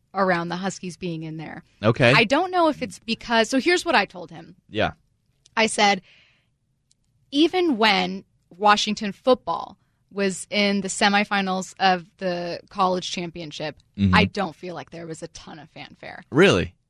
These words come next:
Speaker 1: I don't know.
Speaker 2: I,
Speaker 1: I don't know if I'm right now.
Speaker 2: Well,
Speaker 1: Your
Speaker 2: he
Speaker 1: surprise is making me second guess myself.
Speaker 2: <laughs> I, I think that there's a lot of Husky fans that have a ton of passion. I think what, what Washington fans don't understand is, is that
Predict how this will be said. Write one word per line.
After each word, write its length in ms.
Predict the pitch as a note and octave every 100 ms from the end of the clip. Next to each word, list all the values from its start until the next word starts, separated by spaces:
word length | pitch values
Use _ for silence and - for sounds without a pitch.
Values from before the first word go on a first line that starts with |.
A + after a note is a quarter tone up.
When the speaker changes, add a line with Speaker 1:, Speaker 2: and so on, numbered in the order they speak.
| _ _ _ _
Speaker 1:
I 100 | - A3
don't 140 | G#3+
know. 300 | F#3 C3 G#2 _ _
Speaker 2:
I, 400 | - C#3+ C3+ C#3 D#3
Speaker 1:
I 60 |
don't 280 | A#3 B3+ B3
know 140 | A#3+ A3
if 100 | G#3+
I'm 160 | F#3+
right 240 | F3+ F3+ -
now. 320 | E3+ C#3 D#3
Speaker 2:
Well, 340 | C#3+ E3+ E3+ A3+
Speaker 1:
Your 100 | B3
Speaker 2:
he 60 |
Speaker 1:
surprise 500 | - B3 B3 A3 A3
is 140 | F#3+ F3+
making 320 | F#3 D3+ F#3+
me 80 | F#3
second 360 | - F3+ G3+
guess 220 | F#3+ F3+
myself. 680 | G#3+ G#3 G3 F3 D#3+ F#3+ -
Speaker 2:
<laughs> 240 | F3+ - -
I, 640 | F#3+ F#3 E3 - D3+ E3+
I 40 |
think 220 | E3 A#3 F#3
that 140 | D3+
there's 200 | D#3 D3
a 60 | C3
lot 260 | C3 C3
of 60 | A2+
Husky 280 | B2 - A#2
fans 280 | A#2 A2
that 80 | G#2
have 200 | G#2 A2+
a 60 | G2
ton 180 | A2+ G#2+
of 100 | F2+
passion. 540 | G#2+ G#2+ A#2+ C#3 C#3+ - _ _ -
I 100 | A2
think 240 | C3+ C#3+
what, 300 | B2 B2 G#2+ -
what 360 | G#2+ A2 G2
Washington 480 | - A2 A#2 C#3 A2+
fans 320 | G2+ G#2+ G#2
don't 140 | F#2+ G2
understand 600 | F#2+ F2+ - G2+ G2 F#2+
is, 120 | F2+
is 140 | F2 E2+
that 240 | F2+ E2+